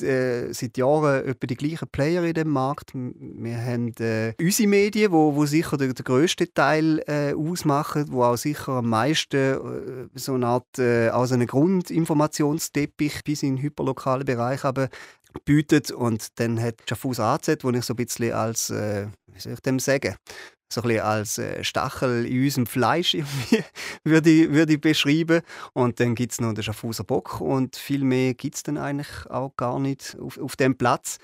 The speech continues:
Und gleichzeitig ist es eigentlich noch krass, also mit dem Angebot, wo ich jetzt gerade beschrieben habe, sind wir in der Schweiz eigentlich ein sehr ein, ein, ein medienreicher,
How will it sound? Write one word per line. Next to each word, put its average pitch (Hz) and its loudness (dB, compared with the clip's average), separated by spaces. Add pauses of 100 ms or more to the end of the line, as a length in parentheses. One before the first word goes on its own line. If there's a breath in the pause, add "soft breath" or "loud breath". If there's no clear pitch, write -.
(140 loud breath)
Und 131 -2
gleichzeitig 143 4
ist 131 4
es 120 0
eigentlich 127 6
noch 117 0
krass, 131 -2
also 120 -4 (200)
mit 139 2
dem 151 4
Angebot, 139 0
wo 123 2
ich 135 0
jetzt 127 -4
gerade 127 0
beschrieben 123 -2
habe, 127 0
sind 127 0
wir 123 0 (220)
in 120 -2
der 120 2
Schweiz 131 -2
eigentlich 120 -4
ein 110 -4
sehr 127 -2
ein, 117 0
ein, 110 -4
ein 113 -6
medienreicher, 135 0